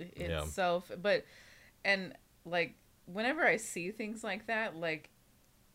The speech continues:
Speaker 2: I, I love the concept of what the Bible talks about is, like, the,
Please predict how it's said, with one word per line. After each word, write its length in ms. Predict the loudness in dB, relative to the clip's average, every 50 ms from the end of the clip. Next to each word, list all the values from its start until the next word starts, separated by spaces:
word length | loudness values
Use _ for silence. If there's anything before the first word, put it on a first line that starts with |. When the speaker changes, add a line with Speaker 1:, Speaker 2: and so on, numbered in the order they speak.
| _ _ 4
Speaker 2:
I, 180 | 6 6 6 6
I 120 | 4 2 2
love 520 | 2 0 0 2 4 4 4 2 0 -2
the 80 | -8 -10
concept 640 | -8 -6 -6 -6 -6 -6 -6 -6 -6 -6 -6 -10 -20 -20 -20 _ _ _ _ _ -20 _ _ _ -10
of 300 | -10 -8 -8 -8 -10 -8
what 140 | -8 -8 -8
the 60 | -6
Bible 280 | -4 -2 -2 -2 -2
talks 300 | -4 -4 -6 -6 -6 -6
about 180 | -6 -6 -6 -6
is, 160 | -6 -6 -6
like, 160 | -8 -8 -8 -10 -16 -14 -8
the, 380 | -8 -6 -6 -6 -6 -8 -10